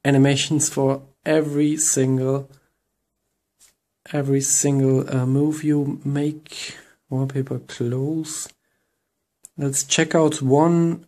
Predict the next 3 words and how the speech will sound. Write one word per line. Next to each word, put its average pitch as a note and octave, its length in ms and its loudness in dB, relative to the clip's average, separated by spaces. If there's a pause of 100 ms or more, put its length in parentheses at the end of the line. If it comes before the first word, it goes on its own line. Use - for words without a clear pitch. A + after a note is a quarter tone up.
um, C3+ 540 2
activity C#3+ 720 -2
open. F3+ 920 0